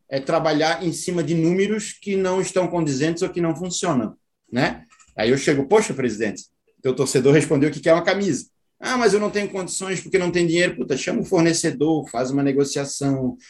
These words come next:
cria uma situação, né? Então, são, são vários argumentos. Agora, em questões de tecnologia, como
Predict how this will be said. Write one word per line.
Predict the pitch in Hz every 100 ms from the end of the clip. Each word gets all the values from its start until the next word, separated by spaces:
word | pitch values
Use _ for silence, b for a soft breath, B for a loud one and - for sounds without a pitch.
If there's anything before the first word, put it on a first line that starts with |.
| b -
cria | 143 147
uma | 147
situação, | 139 - 147 139 - 147 143 131
né? | 131 190 - b b b _
Então, | 120 147
são, | 143 160 160 156
são | 147 156 135
vários | 139 147 156 165 -
argumentos. | 156 156 170 113 - - B B B
Agora, | 131 180
em | 208
questões | 214 214 196 170
de | 160
tecnologia, | 185 175 170 151 113 156 185 - _ _ _ _ _ _ _ _
como | - 131